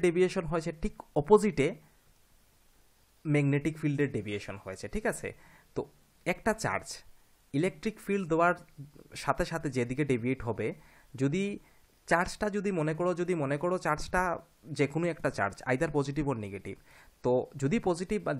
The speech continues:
যদি নেগেটিভ চার্জ হয়, তাহলে ইলেকট্রিক ফিল্ড দিলে যেদিকে ডেভিয়েট হবে, ম্যাগনেটিক ফিল্ড দিলে ঠিক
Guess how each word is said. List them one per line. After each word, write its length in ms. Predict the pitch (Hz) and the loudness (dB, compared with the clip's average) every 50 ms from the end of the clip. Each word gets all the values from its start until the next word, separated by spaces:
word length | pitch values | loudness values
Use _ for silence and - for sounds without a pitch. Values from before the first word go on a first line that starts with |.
| 123 | 2
যদি 160 | 139 139 180 196 180 | 2 4 4 2 2
নেগেটিভ 280 | 175 160 180 156 190 185 - - | 0 0 -2 -2 -2 -4 -2 0
চার্জ 180 | 165 143 143 139 - - | 0 0 0 -2 -2 -4
হয়, 140 | 123 107 107 - | -2 -2 -2 -2
তাহলে 220 | 120 120 143 156 147 135 | -4 -2 -2 -2 0 0
ইলেকট্রিক 340 | 135 165 160 160 - 208 202 - | 0 -2 -2 -4 -8 -8 -8 -6
ফিল্ড 200 | - 190 185 185 165 170 | -4 -4 -4 -4 -4 -4
দিলে 160 | 190 175 185 175 160 | -2 0 0 -2 0
যেদিকে 260 | 165 156 156 165 175 165 147 | -2 -4 -2 -2 -4 -2 -2
ডেভিয়েট 280 | 156 147 156 160 160 151 147 | -2 0 0 -2 -2 -2 -2
হবে, 120 | 147 151 151 139 | -2 -2 0 0
ম্যাগনেটিক 360 | 127 120 127 139 143 151 170 - - | -2 -2 -2 -2 -2 -4 -6 -6 -6
ফিল্ড 180 | 160 165 160 151 | -6 -6 -2 -2
দিলে 180 | 160 156 165 196 262 - - - - - - - | -2 0 0 -2 -2 -4 -8 -20 -20 -20 -14 -4
ঠিক 120 | - 208 | -4 -4